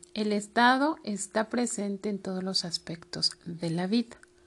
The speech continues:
Existe un partido único.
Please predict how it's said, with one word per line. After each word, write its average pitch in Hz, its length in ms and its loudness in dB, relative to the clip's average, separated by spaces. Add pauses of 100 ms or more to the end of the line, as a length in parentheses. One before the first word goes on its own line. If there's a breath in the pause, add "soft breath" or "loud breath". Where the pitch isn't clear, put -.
(2250 soft breath)
Existe 247 920 0
un 214 180 -2
partido 208 520 2
único. 208 560 2